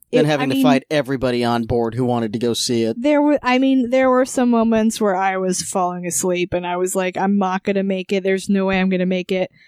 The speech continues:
Speaker 2: But, um, I made it.
Speaker 1: Quick review. We liked it a
Speaker 2: I
Speaker 1: lot.
Speaker 2: liked it. Yeah. There was, um, I thought the beginning was slow. There was a lot of times I was wondering what all the things happening had to do with any,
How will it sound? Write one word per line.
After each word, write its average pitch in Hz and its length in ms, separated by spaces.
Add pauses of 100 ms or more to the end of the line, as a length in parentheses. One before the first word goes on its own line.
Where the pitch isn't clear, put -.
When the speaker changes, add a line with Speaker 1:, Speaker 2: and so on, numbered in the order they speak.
(300)
Speaker 2:
But, 190 340
um, 180 720 (840)
I 233 100
made 330 220
it. - 160 (340)
Speaker 1:
Quick - 200
review. 233 280
We 147 120
liked 165 280
it 143 120 (320)
a - 40
Speaker 2:
I 381 120
Speaker 1:
lot. 311 80
Speaker 2:
liked 466 300
it. 330 220 (140)
Yeah. 302 380 (180)
There 339 260
was, 381 380
um, 277 720 (580)
I 262 100
thought 302 200
the 320 100
beginning 269 360
was 262 140
slow. 262 1000 (460)
There 254 120
was 269 140
a 269 60
lot 262 200
of 277 80
times 269 380
I 233 80
was 226 220
wondering 233 720
what 226 400 (100)
all 226 280
the 220 120
things 226 320
happening 226 600
had 214 340
to 202 60
do 208 280
with 233 140
any, 214 340